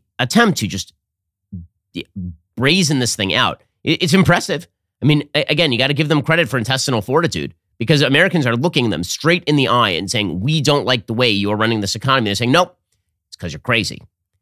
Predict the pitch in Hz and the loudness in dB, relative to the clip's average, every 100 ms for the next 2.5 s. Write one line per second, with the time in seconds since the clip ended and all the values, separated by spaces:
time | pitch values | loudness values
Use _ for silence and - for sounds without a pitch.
0 | _ - 123 151 151 156 139 131 123 107 | _ -2 2 4 4 2 -2 -2 0 -2
1 | 104 147 147 135 131 107 95 87 80 95 | 0 0 0 -2 -2 -2 -4 -6 -8 -6
2 | 110 165 151 151 | 0 0 0 -2